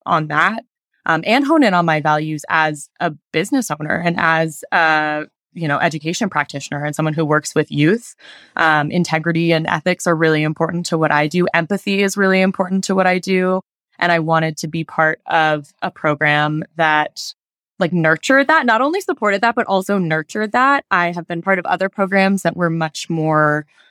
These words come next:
sales oriented, I would say, in general. Um, and E C D C absolutely was nurturing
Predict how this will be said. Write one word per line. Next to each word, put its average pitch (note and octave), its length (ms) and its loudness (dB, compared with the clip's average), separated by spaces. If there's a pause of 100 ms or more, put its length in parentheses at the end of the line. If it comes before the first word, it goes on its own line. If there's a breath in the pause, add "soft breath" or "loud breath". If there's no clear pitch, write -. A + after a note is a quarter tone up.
(300 soft breath)
sales F3 460 0
oriented, C#4+ 480 0 (640)
I B3 80 0
would C4 120 0
say, G#3+ 260 2
in B3+ 100 0
general. C#4 420 2 (440 loud breath)
Um, E3 360 2
and F#3 120 -4
E F3 80 -6
C E3+ 120 -8
D D3+ 100 -4
C - 180 -6
absolutely D#3+ 580 -2
was D3 560 0
nurturing D3+ 640 0